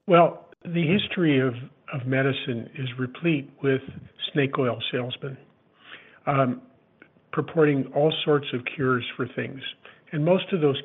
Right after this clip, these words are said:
cures were innocuous, but some of them were very dangerous. We saw that during the great influenza pandemic of nineteen eighteen, nineteen nineteen, and we've seen it steadily throughout,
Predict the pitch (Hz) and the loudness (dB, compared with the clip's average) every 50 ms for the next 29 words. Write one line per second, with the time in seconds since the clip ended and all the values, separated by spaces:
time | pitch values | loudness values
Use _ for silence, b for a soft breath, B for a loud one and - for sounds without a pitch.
0 | - - 135 127 123 117 - 131 123 117 113 120 123 131 127 - - 170 151 147 | -4 -2 0 0 0 0 0 0 0 0 0 0 -2 -2 -4 -4 -2 -2 -2 -2
1 | - - - 135 - - - 151 147 156 147 135 127 123 120 120 113 120 117 117 | -2 -4 -6 -6 -6 -4 -4 -2 -2 0 0 0 -2 -2 -4 -4 -6 -6 -4 -2
2 | 120 120 123 120 117 107 120 113 110 110 110 - - - - - - - 135 131 | -2 0 0 0 0 -2 -4 -6 -6 -8 -10 -12 -12 -12 -12 -12 -12 -10 -8 -8
3 | 123 - - 160 135 127 135 123 110 - - 135 127 127 123 120 117 120 113 117 | -8 -4 0 0 2 2 2 0 0 0 -2 0 0 0 0 -2 -4 -8 -10 -12
4 | B B B B B B B B B _ - - 139 127 127 - - 151 131 123 | B B B B B B B B B _ -2 0 0 0 0 -2 -4 -6 -6 -6
5 | - - 135 127 131 131 127 143 135 139 - 135 131 127 123 127 123 127 123 123 | -4 -4 -2 0 0 -2 -2 -4 -6 -6 -6 -6 -6 -4 -2 -2 -2 -2 -2 -4
6 | - 117 113 123 123 120 117 - 135 127 123 120 120 - - 131 120 123 123 113 | -6 -6 -4 -4 -4 -4 -6 -6 -6 -6 -6 -6 -6 -6 -6 -4 -4 -4 -6 -8
7 | 113 - 139 123 117 123 127 127 123 127 - 139 135 131 127 127 B B B B | -8 -8 -6 -6 -4 -2 -2 -4 -4 -4 -4 -2 -2 -2 -2 -6 B B B B
8 | B B - 165 160 160 160 156 - - - 180 175 165 156 - - - - 139 | B B -2 0 0 2 0 -2 -2 -2 -2 0 0 0 0 -2 -6 0 2 4
9 | 143 147 156 151 143 127 123 - - 143 135 127 123 123 117 117 | 4 4 4 2 2 0 0 -4 -2 0 2 2 2 2 0 -2